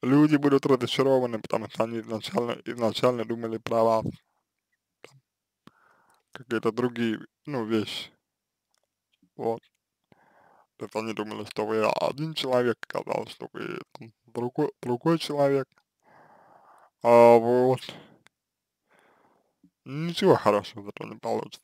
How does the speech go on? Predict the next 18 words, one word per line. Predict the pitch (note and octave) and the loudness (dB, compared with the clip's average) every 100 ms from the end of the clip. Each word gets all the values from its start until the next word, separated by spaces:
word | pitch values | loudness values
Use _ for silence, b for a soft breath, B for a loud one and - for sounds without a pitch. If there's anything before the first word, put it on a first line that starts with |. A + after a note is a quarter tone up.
| - | -4
Поэтому | D#3+ - G#3+ F#3 F3+ F3+ | -4 -4 -8 -6 -4 -4
вот | F3+ - | -6 2
я | F#3+ F3+ | 4 4
бы | F3 | 2
рекомендовал | F3 F#3 F3+ F#3 C3+ C3 | -4 -6 4 6 8 8
вам | F#3 E3 B2 | 8 4 0
не | A#2+ | -10
те-, | A#2 | -8
не | C3+ C#3+ D3 C#3+ D#3+ | -8 -6 -8 -6 -4
тратить | F3+ C#3+ - B2 | 2 2 2 -4
на | A2+ | -6
это | A#2+ | -2
время. | D#3 G#3+ G#3+ - - _ _ _ _ _ _ - - _ _ _ _ _ _ _ _ | 0 0 -2 -6 -12 _ _ _ _ _ _ -20 -20 _ _ _ _ _ _ _ _
Вот, | B2+ C3 C#3 B2+ - - | -2 0 2 2 0 -6
не | D3 | -6
тратить | D#3 C#3 - - | 2 2 0 -6
время | B2 B2 A2 | -2 0 -2
на, | A2+ A2 | 0 0